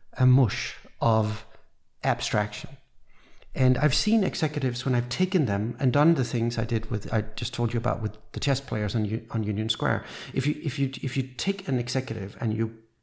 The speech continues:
give him a pair of jeans and go to a normal place in Virgi-, like a place in Virginia where people ha-, buy their f-,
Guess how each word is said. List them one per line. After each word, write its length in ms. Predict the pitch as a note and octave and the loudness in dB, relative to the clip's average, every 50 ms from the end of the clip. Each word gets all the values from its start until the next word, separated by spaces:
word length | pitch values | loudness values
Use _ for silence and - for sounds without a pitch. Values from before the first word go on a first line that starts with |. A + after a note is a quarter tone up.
| _ _ _ _ - _ _ _ _ - - | _ _ _ _ -20 _ _ _ _ -6 2
give 180 | C#3+ D3 C#3 | 2 4 4
him 160 | C#3 C#3 C3 | 6 4 4
a 60 | A#2 - | 4 4
pair 180 | - B2 A#2 | 4 2 2
of 60 | A2+ | 2
jeans 500 | - - A#2+ A2 G2 F#2+ G2+ - - - - - - - - - - - - | 2 2 2 4 4 2 2 0 -4 -12 -12 -14 -14 -12 -12 -14 -14 -14 -4
and 280 | - A#2+ A2 G#2+ G2 - | 0 2 2 2 2 4
go 220 | - C3 B2+ C3 | 4 4 4 4
to 340 | B2+ - - B2 A2+ A2 A2+ - | 4 2 2 2 4 2 2 0
a 80 | - A2+ | 2 4
normal 640 | B2 C3 C#3+ D#3 D#3+ D#3+ D#3+ D#3 D3+ D3 D#3+ - _ - | 6 6 6 6 6 4 4 2 0 -4 -8 -16 _ -4
place 340 | - A2+ A2 A#2+ A#2+ - - | 0 2 2 2 0 -2 -8
in 220 | - - B2+ A#2 A2+ | -4 -2 0 0 2
Virgi-, 320 | A2 A2+ A2+ - - - | 2 0 -2 -4 -8 -2
like 200 | B2+ A#2+ - A#2+ | 0 0 0 0
a 40 | C#3 | -2
place 380 | - - - - D#3 D3+ - C#3 | -6 -4 -2 0 0 0 2 2
in 80 | C#3+ | 2
Virginia 500 | B2+ A#2+ B2 B2 A2+ G#2 G#2+ B2 C3+ C#3 | 2 2 2 2 0 2 2 2 0 0
where 140 | C3+ B2 A#2+ | 0 0 -2
people 320 | B2 - C3 B2+ C3+ C3 | 0 0 -2 0 0 0
ha-, 120 | A2+ A2+ - - - - | 0 -2 -4 -6 -2 0
buy 220 | A#2+ A2 A#2+ C3 | 2 2 4 2
their 140 | C3+ C3 B2 | 2 0 0
f-, 140 | A#2+ - | -2 -4